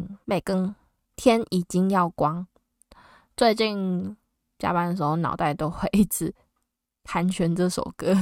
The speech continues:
<laughs> 所以分享给大家。那再来第三首呢，就是我们家的 Sakura Zaka forty six 的新单曲，嗯，不对，新专辑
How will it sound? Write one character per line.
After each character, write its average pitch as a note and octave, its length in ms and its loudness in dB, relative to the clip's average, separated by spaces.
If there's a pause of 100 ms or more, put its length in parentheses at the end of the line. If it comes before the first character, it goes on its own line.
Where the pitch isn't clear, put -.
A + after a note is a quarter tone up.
<laughs> - 180 -10
所 - 160 0
以 F3 240 0 (460)
分 G3 140 4
享 F#3 120 2
给 D#3+ 140 0
大 E3 160 2
家。 C#3+ 500 0 (360)
那 F3+ 360 2
再 F3 160 2
来 - 420 0 (360)
第 G3+ 100 -4
三 E3 280 2
首 G3 140 -6 (100)
呢， D#3+ 280 -10
就 F#3 140 -2
是 E3+ 440 -4
我 G3 80 -2
们 F#3 480 0
家 G3+ 320 2
的 F#3+ 440 0
Sakura A3+ 400 -4
Zaka A#3+ 300 -4
forty A#3+ 340 -2
six - 840 -4 (140)
的 - 560 -6
新 G3+ 840 -8
单 F#3 500 -4
曲， - 300 -12 (560)
嗯， F3+ 120 -10 (200)
不 - 80 -12
对， - 120 -8 (220)
新 F#3+ 320 -8
专 F3+ 380 -2
辑 - 280 -16